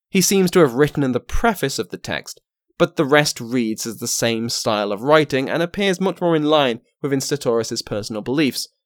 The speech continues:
as shown in his behaviour, than it does Sprenger. Hans Peter Brodel,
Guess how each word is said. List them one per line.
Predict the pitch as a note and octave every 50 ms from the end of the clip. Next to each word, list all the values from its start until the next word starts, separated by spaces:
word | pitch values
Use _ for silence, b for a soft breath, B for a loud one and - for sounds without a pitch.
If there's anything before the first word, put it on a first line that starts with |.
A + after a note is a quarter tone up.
| _ _ _
as | - B2+ B2 -
shown | - - A#2 A2
in | G#2+ G2+
his | A2+ G2+ -
behaviour, | - G#2+ G2+ D#3+ G3+ G3 D#3+ C#3 B2+ B2 - _ _ _ _ _ _ -
than | C#3+ C#3+
it | D3+ D3 D3 _
does | - - F#2+ E2 E2+ - - - _
Sprenger. | - - - - - B2+ B2+ B2+ A#2 G2+ D#2+ - _ _ _ _ _ _ _ _ _ _ _ _ _ _ _ _ _ -
Hans | - G3 F#3+ F#3+ F3+ E3
Peter | - - F3 D3 - C#3+ B2+
Brodel, | B2+ C3+ C#3+ D#3 E3 C#3+ G#2 G2+ - -